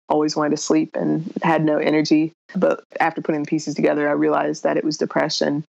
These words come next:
And that was also the time where I thought about suicide from everything that was happening. So I'll never forget the fall of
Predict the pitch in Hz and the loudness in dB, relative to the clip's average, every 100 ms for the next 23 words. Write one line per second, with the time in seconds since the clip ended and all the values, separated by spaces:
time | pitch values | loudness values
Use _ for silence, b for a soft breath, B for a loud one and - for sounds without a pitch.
0 | _ - 156 202 190 180 170 170 156 156 | _ -2 2 2 2 0 0 -2 -2 -2
1 | 151 151 139 - 156 151 151 - - 165 | -2 -4 -6 -4 -4 -2 -4 -8 -8 -4
2 | 147 156 156 151 185 - 180 170 170 - | -2 0 0 0 -2 0 0 0 -2 -2
3 | - 151 147 151 151 151 160 151 147 156 | -2 -2 0 0 0 -2 -2 0 0 0
4 | 151 151 - _ - - 214 180 160 156 | -2 -4 -6 _ -6 0 2 2 0 -4
5 | _ - 165 170 175 151 156 156 170 - | _ -2 0 2 0 0 0 0 0 -4
6 | _ - 160 156 160 - - 208 202 196 | _ 0 0 2 -2 -6 -2 2 2 2
7 | 165 | -2